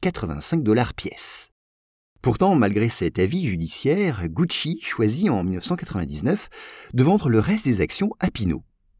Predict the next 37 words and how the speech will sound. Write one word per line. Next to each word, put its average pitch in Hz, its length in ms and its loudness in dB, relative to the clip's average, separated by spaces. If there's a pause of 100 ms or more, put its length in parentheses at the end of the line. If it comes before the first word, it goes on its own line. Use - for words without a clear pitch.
(100)
et 156 60 10
non 92 120 0
pas 147 160 0
à 98 140 4
Arnault, 76 280 -2 (360)
le 82 160 -2
groupe 98 200 4
L 101 100 6
V 101 100 4
M 85 120 4
H 127 320 0
n'en 80 80 -4
gardant 80 260 0
au 104 60 2
final 104 360 -4
que 117 100 -2
vingt 107 240 2
pour - 200 -6
cent. - 160 -6 (800)
Pour 95 200 0
Bernard 123 280 6
Arnault, 123 460 4
cette 82 300 -4
défaite, 202 420 0 (100)
puisque - 240 -16
c'en 90 140 -4
est 71 180 -8
une, 180 220 0 (100)
a 95 100 -2
un 101 60 0
goût 127 160 6
amer. - 500 0 (300)
Très 123 400 4
amer. - 540 -10 (480)
De 87 120 -4
nature 87 420 0
rancunier, 120 840 4